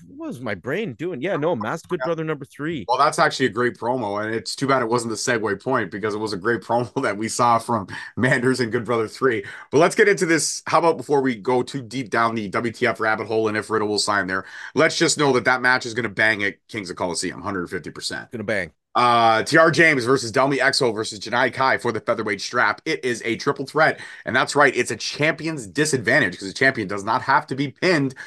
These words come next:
Speaker 2: to lose that title. So, uh, obviously, though,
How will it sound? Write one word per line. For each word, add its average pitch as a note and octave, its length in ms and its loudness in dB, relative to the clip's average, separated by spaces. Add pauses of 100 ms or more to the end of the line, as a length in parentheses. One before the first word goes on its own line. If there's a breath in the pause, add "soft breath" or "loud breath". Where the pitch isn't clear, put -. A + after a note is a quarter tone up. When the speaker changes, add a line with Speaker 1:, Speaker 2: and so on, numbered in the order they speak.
(120)
Speaker 2:
to B2+ 100 -2
lose A#2 400 0
that G#2+ 300 0
title. E2+ 420 -2 (280 loud breath)
So, B2 320 2
uh, A2 260 4
obviously, C#3+ 440 2
though, G2+ 360 0